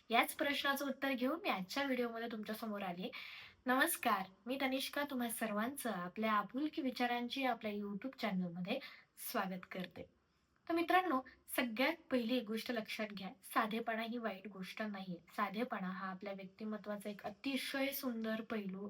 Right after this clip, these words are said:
आहे, ज्याचा धोका आपल्याला तेव्हाच निर्माण होतो, जेव्हा आपण आणि आपला स्वाभिमान,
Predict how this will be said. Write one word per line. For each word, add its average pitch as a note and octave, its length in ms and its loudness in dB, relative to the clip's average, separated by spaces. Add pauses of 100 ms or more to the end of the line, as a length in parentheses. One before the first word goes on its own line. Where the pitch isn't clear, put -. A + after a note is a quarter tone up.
आहे, G3 440 -6 (800)
ज्याचा A3+ 500 2
धोका G#3+ 360 0
आपल्याला G3+ 340 -2
तेव्हाच G#3 580 -2
निर्माण G3+ 400 -2
होतो, F3+ 360 -4 (100)
जेव्हा G3 320 -2 (180)
आपण G#3+ 560 0 (180)
आणि F#3 260 -4
आपला F#3+ 320 -6
स्वाभिमान, G#3+ 720 -2